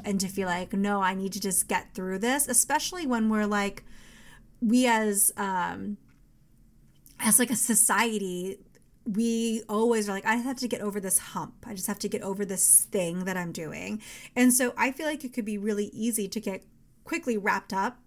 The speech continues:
in kind of perfectionism. And extreme thi-, thi-, like, extreme thinking processes around this and how it can feel like a slippery slope.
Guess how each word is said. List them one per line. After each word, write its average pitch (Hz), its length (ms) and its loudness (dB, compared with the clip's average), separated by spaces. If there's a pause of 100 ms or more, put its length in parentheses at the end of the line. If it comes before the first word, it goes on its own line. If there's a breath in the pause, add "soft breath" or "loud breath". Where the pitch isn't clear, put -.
(120)
in 214 120 2
kind 202 220 -4
of 185 140 -8
perfectionism. 240 1120 -6 (920 loud breath)
And 208 640 4 (960)
extreme 240 1000 2
thi-, - 300 -8 (160)
thi-, 208 220 -2
like, 190 200 -4 (200)
extreme 240 800 2
thinking 214 800 -10
processes 208 800 0
around 180 480 -4
this 170 340 -4
and 190 260 -4
how 190 180 0
it 180 100 -6
can 202 100 0
feel 196 160 -2
like 190 120 -2
a 190 60 0
slippery 190 380 -2
slope. 190 360 -2